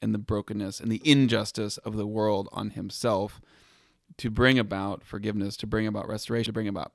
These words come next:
peace. And as Christians then, right,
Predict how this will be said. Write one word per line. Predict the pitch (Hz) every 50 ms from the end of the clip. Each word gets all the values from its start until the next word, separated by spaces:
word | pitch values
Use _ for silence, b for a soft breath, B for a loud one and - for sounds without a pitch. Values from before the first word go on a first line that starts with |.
| _
peace. | - - 143 135 98 78 80 - - - - -
And | - 110 110
as | 101 98 98 - - - - _ _ _ _ _ _ _ _ _
Christians | - - 160 151 - - 113 98 98 101 101 -
then, | - 104 101 101 101 104 101 b b b b b b b b b b b b b b b b -
right, | - - 107 101